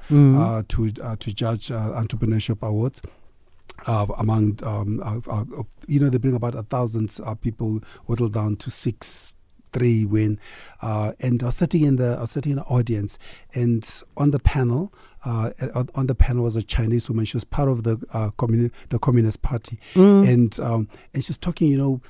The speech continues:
Speaker 2: just the, the, the glo-, uh, talking so glowingly about China.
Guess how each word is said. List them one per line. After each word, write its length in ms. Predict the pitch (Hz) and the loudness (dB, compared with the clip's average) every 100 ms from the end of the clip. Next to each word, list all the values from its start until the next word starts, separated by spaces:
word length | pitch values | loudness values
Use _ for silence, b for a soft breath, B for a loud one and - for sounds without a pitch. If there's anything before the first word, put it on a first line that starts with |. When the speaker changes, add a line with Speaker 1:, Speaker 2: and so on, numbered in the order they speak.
| b | b
Speaker 2:
just 220 | - 135 | -10 -4
the, 100 | 131 - _ | -4 -6 _
the, 260 | 196 123 120 120 - - - | -6 -4 -4 -8 -14 -20 -2
the 200 | 127 120 - _ - _ | 0 0 -6 _ -20 _
glo-, 300 | 127 123 143 | -2 0 0
uh, 140 | 127 - | 0 -2
talking 220 | - 160 | -4 0
so 80 | 165 | 0
glowingly 460 | 113 127 135 131 127 | 0 2 2 2 0
about 320 | 120 113 - | -4 -8 -2
China. 480 | - - 113 101 | -2 0 0 -2